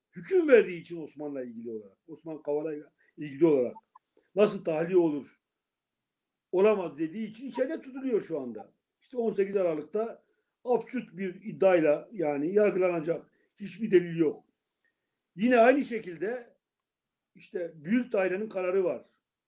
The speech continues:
Avrupa İnsan Hakları Mahkemesi'nin büyük dairenin kararı var. Kimle? Selahattin Demirtaş'la ilgili olarak. Ya böyle yargılama olmaz diyor. Diyor ki sen Selahattin Demirtaş'ı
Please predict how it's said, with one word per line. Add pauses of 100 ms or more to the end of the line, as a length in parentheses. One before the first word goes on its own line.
(120)
Avrupa
İnsan
Hakları
Mahkemesi'nin
büyük
dairenin
kararı
var. (800)
Kimle?
Selahattin
Demirtaş'la
ilgili
olarak. (1500)
Ya
böyle
yargılama
olmaz
diyor.
Diyor
ki
sen
Selahattin
Demirtaş'ı